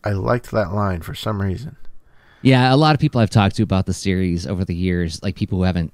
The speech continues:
Speaker 2: engaged with it in, since they were children, remember that scene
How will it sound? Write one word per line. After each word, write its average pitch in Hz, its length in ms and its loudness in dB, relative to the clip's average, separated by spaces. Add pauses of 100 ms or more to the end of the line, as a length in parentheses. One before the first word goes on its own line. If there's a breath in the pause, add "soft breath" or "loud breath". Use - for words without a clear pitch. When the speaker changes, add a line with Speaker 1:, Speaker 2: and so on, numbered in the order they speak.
Speaker 2:
engaged 95 460 -4
with 90 120 -4
it 82 100 -4
in, 78 280 -6 (720)
since 139 180 4
they 110 100 0
were 95 80 2
children, 90 360 0
remember 104 400 4
that 82 200 -4
scene 80 300 -8